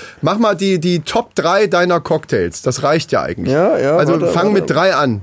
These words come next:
Speaker 2: Muss ich mal aufrufen, wo hab ich denn hier?
Speaker 1: Nee,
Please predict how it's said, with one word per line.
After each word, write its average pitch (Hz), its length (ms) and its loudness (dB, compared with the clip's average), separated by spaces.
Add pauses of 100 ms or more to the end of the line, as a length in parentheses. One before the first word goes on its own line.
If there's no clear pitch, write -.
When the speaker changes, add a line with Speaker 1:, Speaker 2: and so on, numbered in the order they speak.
Speaker 2:
Muss - 200 -10
ich - 40 -12
mal - 120 -4
aufrufen, 180 680 -2
wo 147 80 -4
hab 151 100 -4
ich 160 120 -4
denn 160 180 -2
hier? 143 460 -2
Speaker 1:
Nee, 160 200 2